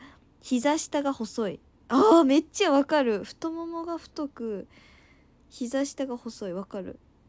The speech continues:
膝の皿が小さい。あ、これもわかる。ヒップの位置が高く、ボリュームもある。<laughs> ほら、ケツでかいって言われとるやん。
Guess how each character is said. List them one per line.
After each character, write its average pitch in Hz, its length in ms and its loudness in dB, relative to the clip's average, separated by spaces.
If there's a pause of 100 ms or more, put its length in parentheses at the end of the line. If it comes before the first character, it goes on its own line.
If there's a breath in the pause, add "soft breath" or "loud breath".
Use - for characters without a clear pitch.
(840)
膝 269 300 -4
の 294 140 -4
皿 262 260 -4
が 254 100 -6
小 208 240 -12
さ 196 180 -12
い。 170 40 -8
あ、 185 80 -8
こ 233 140 -10
れ 233 80 -6
も 226 180 -8
わ 208 80 -8
か 185 140 -12
る。 180 200 -12
ヒ - 140 -12
ッ 285 60 -10
プ 254 180 -8
の 220 80 -8
位 208 60 -6
置 202 160 -12
が 196 80 -8
高 208 260 -12
く、 196 140 -12
ボ 185 180 -6
リ 202 140 -4
ュ 208 40 -4
ー - 40 -8
ム 202 80 -8
も 190 140 -6
あ 180 40 -6
る。 240 80 0
<laughs> - 20 0
ほ 427 140 6
ら、 311 400 2
ケ 320 140 0
ツ 330 160 -8
で 330 100 -4
か 392 160 -2
い 339 80 -2
っ 330 60 -8
て 311 80 -6
言 320 80 -2
わ 359 100 4
れ 370 100 -4
と 381 140 -8
る 359 120 -4
や 277 340 -2
ん。 320 80 -14